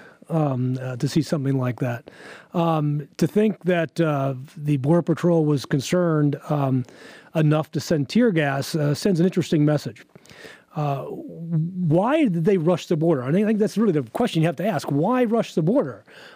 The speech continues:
Uh, don't we have a process in place to handle people who come to the border and ask for asylum? And yeah, we've actually had that process for, I don't know, about fifty years.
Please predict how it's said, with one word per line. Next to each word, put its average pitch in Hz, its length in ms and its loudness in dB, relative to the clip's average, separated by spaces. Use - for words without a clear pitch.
Uh, 160 100 0
don't 160 240 0
we 185 140 2
have 175 160 2
a 160 40 0
process 170 520 -2
in 156 100 2
place 175 480 0
to 170 260 2
handle 208 360 2
people 151 240 0
who 165 80 2
come 156 180 -2
to 151 80 -2
the 165 80 2
border 151 400 0
and 165 100 2
ask 170 180 -2
for 180 120 0
asylum? 240 340 0
And 131 200 -2
yeah, 240 400 0
we've 151 280 2
actually 160 300 0
had 165 160 2
that 175 180 -2
process 185 480 0
for, 180 400 0
I 156 120 -4
don't 214 120 0
know, 147 160 0
about 147 280 -2
fifty - 480 -2
years. 170 680 2